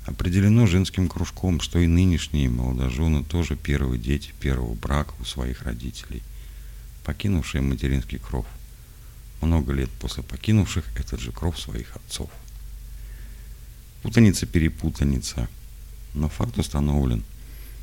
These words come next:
Перед собравшимися протекает свадьба детей первых ошибочных браков. Чадо матерей, которые матери,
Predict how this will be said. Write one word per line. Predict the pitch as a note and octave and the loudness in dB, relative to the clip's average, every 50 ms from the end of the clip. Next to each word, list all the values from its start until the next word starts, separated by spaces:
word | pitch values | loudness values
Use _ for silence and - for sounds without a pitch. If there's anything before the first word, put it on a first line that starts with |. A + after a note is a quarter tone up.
| - - - - - - - - - - - | -14 -14 -14 -14 -14 -14 -14 -16 -16 -8 -4
Перед | - C#2+ C2+ - | -2 -2 -2 -4
собравшимися | - - B1 C#2+ E2 G2 G2 - - D#2+ D#2 D#2 - - - D#2 D2+ - - - - - - - - | -4 -2 2 4 4 4 4 2 2 2 2 2 2 0 -2 -4 -6 -6 -10 -12 -14 -14 -10 -6 -4
протекает | - C2+ C#2 - - - - C2+ A#1+ A#1+ | -4 -2 -2 -4 -6 -4 -4 -4 -2 -2
свадьба | - - D2+ D2+ C#2 B1 A#1+ B1 | -2 0 2 2 2 2 0 0
детей | A#1 A1 A1+ - - E2 D#2+ D#2 | -2 -4 -6 -2 2 2 2 2
первых | - - - E2 E2 E2+ D#2+ D2 - - | 2 0 0 2 2 4 2 2 -2 -4
ошибочных | C#2+ - - D#2 C#2 B1+ B1+ - - C#2+ B1 | -6 -4 -4 -2 -2 -2 -2 -2 -2 -2 -2
браков. | G#1+ G#1 A#1+ B1 A#1+ - - - - - - - - - - - - - - - - - - - - - - - - | -2 -2 -2 -2 -2 -2 -4 -8 -10 -10 -12 -12 -12 -12 -12 -14 -14 -14 -14 -14 -16 -16 -16 -16 -16 -18 -16 -10 0
Чадо | - F#2 F#2 D#2 D#2 | 2 4 4 6 6
матерей, | C#2 C2+ C#2 - - C#2+ E2+ F#2+ G#2+ A#2 A#2+ A2+ - - - - - - - - | 4 4 2 2 2 4 6 8 8 6 4 2 -4 -12 -14 -14 -16 -16 -14 -8
которые | - - - - - F2+ C#2+ B1+ A1+ G#1+ | -6 -6 -2 0 2 2 4 4 2 0
матери, | C2+ C#2+ - - - - - - - | 0 -2 -2 -4 -6 -8 -8 -10 -10